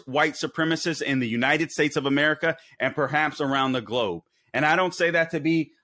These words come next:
uh, hyperbolic. I don't say that to be provocative. I say that because this guy is a bigot.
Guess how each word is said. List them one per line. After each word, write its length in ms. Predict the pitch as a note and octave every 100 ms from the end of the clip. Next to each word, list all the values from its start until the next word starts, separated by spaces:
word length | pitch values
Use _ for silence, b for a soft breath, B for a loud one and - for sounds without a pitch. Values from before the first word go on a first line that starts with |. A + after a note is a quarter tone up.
| _
uh, 200 | A#2 A#2+
hyperbolic. 840 | - D#3+ D#3+ D#3+ C3 D3 C#3+ D3 C#3+
I 80 |
don't 200 | D3 D#3+
say 220 | - D#3+ D#3
that 200 | D3+ D3
to 80 |
be 140 | C3+ C#3
provocative. 640 | D3+ B2+ C3+ C3+ C3+ B2+ B B
I 120 | B2+
say 220 | D#3 D#3+ D#3
that 200 | D3+ C#3+
because 280 | C3 C#3+
this 220 | A#2+ D#3+ -
guy 240 | D#3 D3+
is 120 | C3+
a 160 | A#2 - _
bigot. 360 | D#3 D#3+ G#3